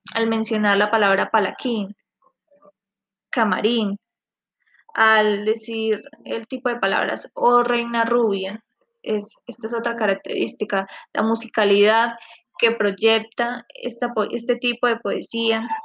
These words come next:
eh, la que proyecta el modernismo, <clears throat> como también, em, otra característica muy importante, y es el elemento melancólico. Podemos ver en el primer fragmento, "En la tranquila noche mis nostalgias amargas sufría". O sea, el sufrimiento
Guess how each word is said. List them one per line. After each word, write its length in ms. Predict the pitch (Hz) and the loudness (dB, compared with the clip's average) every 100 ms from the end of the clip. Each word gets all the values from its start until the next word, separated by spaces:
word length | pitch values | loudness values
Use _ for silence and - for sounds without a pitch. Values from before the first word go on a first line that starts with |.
| - - - | -12 -20 -2
eh, 360 | 220 214 202 196 | 4 4 4 0
la 260 | - 208 208 | 0 2 0
que 140 | - | -2
proyecta 580 | 202 202 254 269 269 240 | -4 2 4 4 2 0
el 100 | 220 | 2
modernismo, 720 | 214 208 214 226 226 220 226 - _ - _ _ _ _ | 0 -2 0 0 0 0 -2 -6 _ -20 _ _ _ _
<clears throat> 600 | 330 269 214 226 - _ | -2 0 0 -6 -12 _
como 260 | - 233 220 | -2 0 2
también, 540 | 220 214 220 214 214 - | 2 4 6 6 4 0
em, 520 | - 240 240 247 247 240 _ _ _ _ _ - | 0 2 2 0 -2 -8 _ _ _ _ _ 0
otra 320 | 240 240 247 | 0 2 2
característica 840 | 226 202 - 208 196 208 233 220 - - - | 2 2 2 2 0 0 0 0 -4 -18 -8
muy 240 | 240 240 | -2 -2
importante, 840 | 247 233 202 202 220 226 214 233 233 - | 0 -2 -2 0 0 0 -4 -6 -10 -14
y 180 | 220 220 | -2 0
es 120 | 208 | 2
el 120 | 220 | 2
elemento 460 | 233 226 202 196 214 | 2 2 0 -4 -4
melancólico. 960 | 240 208 180 180 277 254 196 - 190 214 _ _ | -2 -4 -6 -4 0 0 -2 -6 -10 -10 _ _
Podemos 400 | 202 208 202 208 | -8 -6 -6 -2
ver 200 | 240 233 | 0 2
en 120 | 240 | 0
el 180 | 233 202 | -2 -2
primer 320 | 196 190 - - | -2 -2 -4 -6
fragmento, 540 | 196 220 240 214 - - | -4 -2 -2 -2 -6 -4
"En 140 | 208 | -2
la 100 | 196 | -2
tranquila 800 | 196 185 196 - - 247 247 254 | -2 -2 -4 -8 -4 0 2 2
noche 340 | 247 254 247 240 | 2 0 0 -4
mis 200 | 220 196 | -4 -4
nostalgias 760 | 196 - - 214 214 240 226 | -4 -4 2 2 4 0 -4
amargas 460 | 196 - - - 214 | -6 -6 -6 -4 -4
sufría". 540 | 208 - 220 226 185 - | -6 -4 0 0 -2 -6
O 420 | - - - _ | -18 -18 -20 _
sea, 100 | - | -10
el 80 | 208 | -8
sufrimiento 960 | - 214 196 202 214 262 269 269 277 | -6 -6 -4 -4 -2 0 0 0 -2